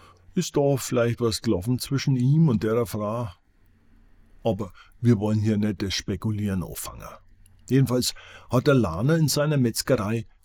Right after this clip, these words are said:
die von ihm erfundene Würstle hergestellt und verkauft.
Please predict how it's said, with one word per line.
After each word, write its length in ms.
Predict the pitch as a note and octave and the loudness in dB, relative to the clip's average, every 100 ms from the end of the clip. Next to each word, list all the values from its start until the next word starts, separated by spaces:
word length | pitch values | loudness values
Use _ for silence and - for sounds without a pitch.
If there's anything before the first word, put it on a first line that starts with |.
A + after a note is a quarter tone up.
| _ _ - | _ _ -4
die 260 | D3 D#3+ F3+ | 2 2 2
von 200 | - A#2 - | -2 -4 4
ihm 240 | C#3 F#3 | 4 4
erfundene 680 | A#2+ - C3 C3+ C3+ B2+ G#2 | 0 0 -2 0 -2 -2 -2
Würstle 440 | F#2+ - - G#2+ | -6 -6 -2 0
hergestellt 720 | F2+ F2+ - - B2+ C#3 - _ _ - | 0 -4 -6 0 0 0 -8 _ _ -2
und 180 | D3+ | -2
verkauft. 680 | - D#3 F#2+ - - - - | -2 -8 -8 -8 -14 -16 -20